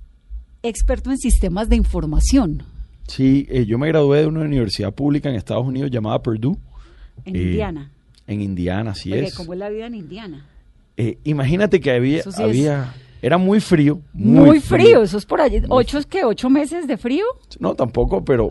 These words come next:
Speaker 2: pero cuando hace frío, hace frío, es decir, eh, menos veinte, cosas así.
Speaker 1: ¿Y usted todo costeño?
Speaker 2: Sí, me tocó aprender,
Speaker 1: <laughs> ¿Cómo
Speaker 2: me tocó
Speaker 1: hacía así?
Speaker 2: aprender,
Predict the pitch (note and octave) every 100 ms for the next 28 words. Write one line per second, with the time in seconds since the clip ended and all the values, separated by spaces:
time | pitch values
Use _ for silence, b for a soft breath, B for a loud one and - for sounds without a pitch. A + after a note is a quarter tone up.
0 | - B2+ A2+ G#2+ G#2 G#2 E3 D#3 F3 F#3
1 | A#2 A2+ C3+ B2+ B2 G2 G#2+ A2 C3 -
2 | B B B - A2 G#2 C#3 C3 A#2 A2
3 | D3 D#3+ B2+ F#2 D#2+ G2 G#2 G#2 A#2+ A2
4 | C3+ F#3 - G3 G#3 A3 A#3 - G#3 G#3
5 | A3 A3+ - - - F#2+ F#2+ F#2 - A3+
6 | C3 F4 A2+ - D3 D3 C3 - - -
7 | C3 A#2+ - D3+ C#3 C#3